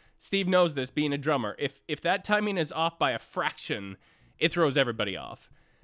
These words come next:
And so what is so cool about this, and, uh, they're not sponsors or anything, but what was so cool about this is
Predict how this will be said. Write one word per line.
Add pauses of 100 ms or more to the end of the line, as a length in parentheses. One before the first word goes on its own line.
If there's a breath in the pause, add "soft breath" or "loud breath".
(120)
And
so
what
is
so
cool
about
this,
and,
uh,
they're
not
sponsors
or
anything,
but
what
was
so
cool
about
this
is